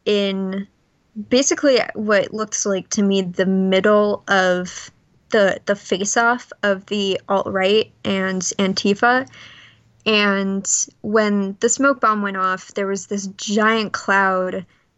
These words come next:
that just blew up, and it got blown by the wind into the face of Antifa. So there was this moment of confusion, and the alt-right used that as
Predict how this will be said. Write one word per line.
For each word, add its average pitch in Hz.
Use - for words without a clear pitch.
that 180
just 202
blew 220
up, 202
and 202
it 185
got 208
blown 233
by 214
the 202
wind 202
into 208
the 190
face 196
of 185
Antifa. 185
So 190
there 226
was 233
this 240
moment 233
of 202
confusion, 233
and 190
the 196
alt-right 196
used 208
that 196
as 196